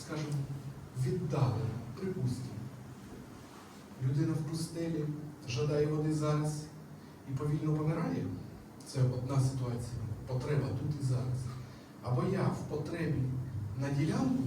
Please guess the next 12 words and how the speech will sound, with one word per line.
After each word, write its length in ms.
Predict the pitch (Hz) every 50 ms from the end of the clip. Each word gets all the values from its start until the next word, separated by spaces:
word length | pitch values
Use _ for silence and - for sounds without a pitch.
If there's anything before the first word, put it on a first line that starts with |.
| 120 - - - - - - - - - - - - - - - - - - - - - - - - - - - - - - -
воду, 160 | - - - -
воду 240 | - - 226 220 - - -
цю 80 | 196
провести, 520 | 196 - - 196 196 - - - - - - - - - - - - -
закласти 420 | - - - 226 226 220 - - 127
трубу, 360 | 127 131 131 123 123 127 131 - 170 160 - -
вирити 280 | - - - 131 127 127
яму, 380 | - 127 131 135 147 - 127 120 120 123 - - -
котлован, 600 | 131 - - 131 131 127 127 127 - 131 131 127
все, 200 | - - - - - -
дозволи, 400 | 127 147 160 - 151 123 - - - -
всі 160 | - - -